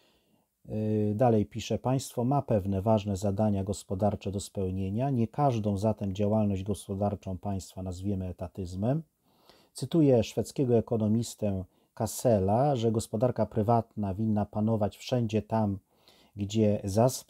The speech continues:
za zaspokojenie potrzeb ludzie gotowi są wystarczająco płacić. Dla zaspokojenia potrzeb publicznych, Cassel nazywa je kolektywnymi, powinna wejść w życie gospodarka przymusowa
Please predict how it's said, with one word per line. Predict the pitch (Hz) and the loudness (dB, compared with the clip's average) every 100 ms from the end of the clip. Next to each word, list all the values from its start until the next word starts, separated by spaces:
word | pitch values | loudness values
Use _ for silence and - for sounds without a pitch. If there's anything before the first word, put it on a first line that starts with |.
| 110 | -8
za | 95 113 107 104 | 0 2 2 2
zaspokojenie | 98 135 - 120 - 110 127 117 | 2 0 0 -4 0 2 2 2
potrzeb | 98 120 - - 110 - _ 113 | 0 -2 -4 -4 -4 -4 _ -2
ludzie | 113 113 107 | 0 2 2
gotowi | 104 - 110 104 | 2 0 0 0
są | 101 101 104 104 | -4 -4 -4 -4
wystarczająco | 104 110 - 110 - 107 101 98 101 104 98 _ _ _ | -6 -6 -2 -2 -2 -2 -2 -2 -4 -4 -6 _ _ _
płacić. | - 113 98 - - - - _ _ _ _ _ _ _ _ _ _ _ _ _ _ _ _ _ _ _ | 0 2 2 -2 -16 -20 -20 _ _ _ _ _ _ _ _ _ _ _ _ _ _ _ _ _ _ _
Dla | 113 127 | -2 2
zaspokojenia | 139 123 - 113 123 139 123 107 104 - | 2 0 -4 -2 0 0 2 0 -2 -6
potrzeb | 110 - 104 87 | -6 -6 -8 -8
publicznych, | - 104 101 95 - 147 151 _ _ _ _ | -6 -4 -2 -4 -4 -6 -6 _ _ _ _
Cassel | 120 107 - 131 107 | -6 -4 0 0 2
nazywa | 107 117 113 107 | 0 0 0 0
je | 98 | 0
kolektywnymi, | - 117 107 - 98 95 101 104 147 175 _ _ _ _ _ _ _ _ _ _ _ | -2 -2 -2 -4 -6 -4 -2 -2 -2 -4 _ _ _ _ _ _ _ _ _ _ _
powinna | 123 135 180 143 | -2 0 2 2
wejść | 110 135 143 101 | 2 2 0 -4
w | |
życie | 104 139 147 | -4 -2 0
gospodarka | 120 117 - 117 131 123 | 0 -2 -2 0 0 -2
przymusowa | - - 131 123 - 120 87 90 | -8 -4 0 0 0 -2 -2 -4